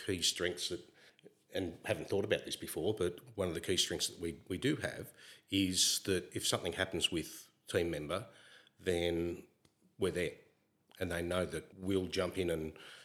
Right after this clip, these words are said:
and do their role if, if they need time off. You know, it might be a family matter or, or wh-, whatever it may be. We're always there for 'em. Yeah, so covid really, because the warehouse kept on running because logistics and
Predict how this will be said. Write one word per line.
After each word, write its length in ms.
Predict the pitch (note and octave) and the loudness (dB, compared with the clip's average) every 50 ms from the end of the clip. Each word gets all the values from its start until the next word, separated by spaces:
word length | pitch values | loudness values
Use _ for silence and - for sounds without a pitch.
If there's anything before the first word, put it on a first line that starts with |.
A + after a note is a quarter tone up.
| - _ _ - | -20 _ _ -2
and 320 | F#2 E2+ E2 E2 D#2+ - | 0 0 2 0 -2 -2
do 160 | - - F#2+ E2+ | 0 0 2 2
their 140 | E2+ E2 | 2 2
role 540 | D2+ E2+ F#2+ A2 F2 C2+ E2+ C3 D#3+ D#3+ - - - - | 4 4 4 4 4 4 2 0 0 -2 -8 -14 -12 -6
if, 380 | - F#2+ F#2+ - - - - - - | -2 -2 -2 -2 -4 -6 -6 -4 -4
if 160 | A2 - - | -4 -2 2
they 120 | - F2 F#2 | 4 4 4
need 200 | F2+ E2+ F2 - | 4 2 0 0
time 260 | - G#2 F2+ D#2+ D#2+ | 0 0 2 2 0
off. 260 | E2+ E2 - - - - _ _ _ - - - _ - - | -2 -4 -4 -8 -14 -18 _ _ _ -20 -20 -20 _ -10 -6
You 60 | F#2+ | -4
know, 80 | D2+ D#2 | -4 -4
it 100 | E2 E2 | -4 -6
might 160 | E2+ F2 - | -8 -8 -6
be 80 | - G#2 | -6 -6
a 40 | F#2+ | -4
family 520 | - G2 F2 E2+ E2+ E2+ E2 E2+ D#2+ D2+ - - - _ - | -2 -2 0 0 0 -2 -2 -2 -2 -4 -6 -14 -20 _ -2
matter 260 | G2 E2 D#2+ E2 F2 | -2 0 0 0 0
or, 300 | E2+ D#2+ D#2+ D#2 D2+ D#2 - - | -2 0 0 0 -2 -2 -4 -6
or 180 | F#2 F2+ E2 - - - - | -4 -4 -4 -6 -8 -10 -8
wh-, 220 | F2 F2 - - G2+ | -6 -6 -6 -2 2
whatever 300 | A2 A2 B2 B2 G2+ G2 | 4 4 4 4 4 2
it 80 | - | 2
may 180 | F#2+ F#2 D#2+ D2+ | 2 2 2 4
be. 240 | E2 G#2+ G2+ - - - - - _ _ _ _ _ _ _ _ _ _ _ _ _ _ - - | 4 4 4 4 0 -4 -16 -20 _ _ _ _ _ _ _ _ _ _ _ _ _ _ -2 0
We're 240 | A#2 G2 F#2 G2 F2+ | 2 2 2 2 0
always 240 | E2+ E2 D2 - - | 0 0 2 2 2
there 140 | - F2+ - | 2 0 -4
for 160 | - E2+ - | -4 -4 -6
'em. 60 | - - - F#2 - - - - - - - | -6 -8 -12 -18 -18 -20 -20 -20 -20 -8 -4
Yeah, 160 | C3 A2+ A2+ | -2 0 0
so 260 | A2 - - A2+ A2 | 2 4 4 4 4
covid 400 | G#2+ - - C3+ B2+ A2+ G2+ E2+ | 4 2 2 0 2 0 0 0
really, 480 | F#2 G2+ G#2 G#2 G2+ G2+ F#2+ F#2+ F#2+ F#2+ - - _ _ _ _ _ - - | 2 2 4 4 4 2 2 0 -2 -4 -8 -16 _ _ _ _ _ -12 -8
because 260 | A2 G2+ - G#2 F2+ | -6 -2 0 0 2
the 60 | G2+ F#2+ | 2 4
warehouse 460 | F#2+ G#2+ G#2+ G2 F#2 F2 D#2 D#2 - | 6 6 6 6 6 4 4 2 0
kept 220 | - - - - | 0 -2 -2 -2
on 120 | E2 D#2 D2+ | -2 -2 -2
running 340 | D2+ C#2+ D#2 G#2 C3+ C3+ - | -2 -2 -2 -2 -2 -2 -4
because 340 | - F2+ - - F2 D2+ - | -6 -6 -6 -4 -2 -2 -2
logistics 560 | F2 D2+ - E2 D2 - - D#2+ - - - | -2 -2 -2 -2 -2 -2 -2 -2 -2 -2 0
and 220 | E2+ D#2+ D#2 D#2 | 0 -2 -4 -6